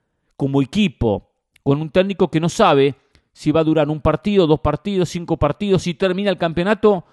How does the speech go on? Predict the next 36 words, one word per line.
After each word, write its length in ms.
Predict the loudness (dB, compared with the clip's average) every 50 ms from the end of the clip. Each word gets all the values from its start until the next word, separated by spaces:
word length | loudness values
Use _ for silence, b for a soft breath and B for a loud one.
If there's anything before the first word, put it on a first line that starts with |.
| b b b
o 120 | b -2 0
si 160 | 2 4 4
el 80 | 4 6
lunes 320 | 4 4 4 2 -2 -4 -6
están 260 | -6 -4 -4 -4 -4
buscando 320 | -4 -4 -4 -6 -4 -4
otro 180 | -6 -6 -6 -4
técnico. 680 | -2 -4 -4 -4 -6 -10 -10 -8 -8 -8 -8 -10 _ _ _ _ _ _ _ _ _ -6
No 140 | 0 0
lo 80 | 0 0
sabe 280 | 0 0 -2 -2 -2 -2
nadie, 500 | -4 -4 -4 -4 -6 -6 -6 -8 -10 _ _ _ _ _ _ -10
ni 140 | -6 -2
Ortiz, 560 | -2 -2 -2 _ -2 -2 -2 -2 -2 -6 -10 _ _ _ _ _ _ _ -10
ni 120 | -6 -4
el 80 | -2 0
cuerpo 320 | 2 2 2 2 0 -2
técnico, 720 | 2 2 0 0 0 -2 -4 0 2 2 2 2 0 _ -12
ni 160 | -6 -2 2
los 140 | 2 2 2
jugadores. 840 | 4 2 4 4 4 4 4 2 0 0 -4 -10 -12 -16 -20 _ _ _ _
Nadie 360 | -6 -4 -4 -4 -4 -4 -4
lo 100 | -6 -6
sabe. 420 | -6 -6 -6 -6 -4 -4 -6 -8 _ _ _ _ _ _
Entonces 360 | -8 -8 -6 -6 -6 -8 -8 -10
eso 180 | -8 -8 -8
genera 300 | -10 -10 -12 -14 -12 -14
incertidumbre, 840 | -14 -14 -10 -10 -10 -8 -8 -6 -4 0 2 2 0 0 -2 -6 -8
genera 380 | -8 -8 -10 -8 -8 -8 -6
dudas. 560 | -2 -2 0 0 -2 -2 -6 -8 -12 -16 -20 _ _ _ _ _ _ _ _ -10
Y 80 | -8
América 380 | -8 -6 -4 -6 -6 -6 -6 -8
llega 240 | -6 -4 -6 -6 -4
con 160 | -4 -8 -8
esas 240 | -8 -8 -10 -8 -6
dudas. 480 | -6 -8 -8 -8 -12 -14 -18 -20 _